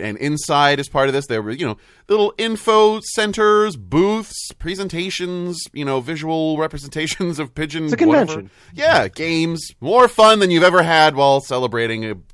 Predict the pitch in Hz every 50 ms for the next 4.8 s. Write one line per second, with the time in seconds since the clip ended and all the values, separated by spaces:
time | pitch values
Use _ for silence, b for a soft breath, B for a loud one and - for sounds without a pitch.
0 | _ _ _ 107 98 92 85 80 76 - _ _ _ _ _ _ _ _ _ _
1 | 160 185 202 180 - 196 185 185 180 170 160 143 151 139 156 160 139 139 - 147
2 | 143 110 107 104 92 90 - _ _ _ _ _ _ b b b b b b b
3 | b b b b b b b b - - 226 202 143 98 80 - - - 214 233
4 | 269 302 302 247 175 135 110 98 98 95 98 104 - - -